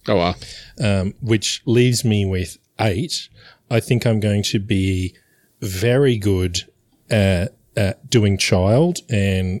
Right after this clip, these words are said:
Speaker 2: and, like, helping other people. So I'm gonna put four in child.
Speaker 1: Nice.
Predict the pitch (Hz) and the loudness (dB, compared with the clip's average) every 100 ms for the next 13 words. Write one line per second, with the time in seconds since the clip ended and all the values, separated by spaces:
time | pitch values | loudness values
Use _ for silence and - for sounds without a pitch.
0 | - 98 90 92 - 110 113 107 95 95 | -4 -4 -4 -6 -2 -2 0 -2 -2 -2
1 | 95 101 135 160 151 139 - - - - | -4 -4 -2 0 0 2 0 -4 -4 2
2 | 120 127 113 104 - 98 90 82 95 151 | 4 4 4 2 2 0 0 0 0 2
3 | 185 - - - - - - | 0 -4 -8 -8 -8 -16 -18